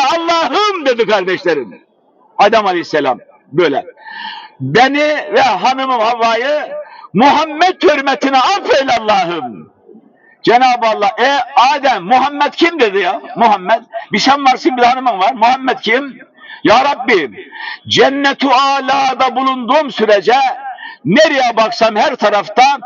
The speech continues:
"La ilahe illallah Muhammedur Resulullah" yazılı. Bel-, belli ki bu ismin sahibi senin katında çok değerli biridir.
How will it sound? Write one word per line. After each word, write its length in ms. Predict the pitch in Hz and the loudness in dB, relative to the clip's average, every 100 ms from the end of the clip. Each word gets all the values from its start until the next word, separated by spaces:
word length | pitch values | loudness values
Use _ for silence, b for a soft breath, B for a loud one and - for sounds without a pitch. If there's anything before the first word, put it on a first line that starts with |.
| B B B | B B B
"La 560 | 139 180 240 277 277 262 | -6 2 4 4 2 -2
ilahe 600 | 262 269 269 247 240 269 | -2 0 0 0 -2 -4
illallah 760 | 247 247 240 226 254 262 254 - B B - | -2 -2 0 2 2 2 -2 -6 B B 2
Muhammedur 760 | 247 254 302 302 285 262 285 | 4 4 0 0 -2 0 0
Resulullah" 800 | 277 269 285 277 285 269 320 247 | -2 0 -2 0 -4 0 0 0
yazılı. 500 | 240 185 185 147 117 - - B B B - | -2 -2 -4 -2 -6 -10 -18 B B B -2
Bel-, 360 | 151 294 285 277 | 2 2 2 -2
belli 420 | 175 277 269 330 339 | 2 2 2 -2 0
ki 320 | 240 202 247 302 311 B B - | 0 0 -2 -8 -14 B B -2
bu 220 | 262 349 | 2 2
ismin 440 | 320 285 233 285 | 2 -4 -2 -2
sahibi 720 | 240 - 269 294 254 202 214 254 277 - B - | -2 2 2 2 -2 -2 0 0 -4 -10 B -4
senin 520 | - 269 294 339 262 | 2 2 2 -2 0
katında 500 | 240 233 247 220 226 285 - B B | 0 0 -2 2 2 2 -2 B B
çok 280 | - 320 339 - 220 | 0 2 2 0 0
değerli 460 | 294 294 294 370 | 2 2 0 -2
biridir. 520 | 277 254 214 208 180 | 0 -2 0 0 0